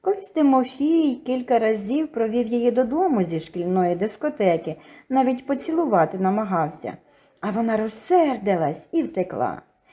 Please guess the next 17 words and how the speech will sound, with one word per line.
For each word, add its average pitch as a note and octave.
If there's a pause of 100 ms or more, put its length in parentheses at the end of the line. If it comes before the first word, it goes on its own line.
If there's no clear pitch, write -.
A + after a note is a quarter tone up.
(220)
Після F#4+
того C4
ловила A#3+
на G#3+
собі A#3+
його A3
погляди D4
та A3
робила G3
вигляд, C4+ (360)
ніби G#3+
не C4
розуміє, C4
наскільки G3
сильно D4+
подобається F3
хлопцеві. C#3+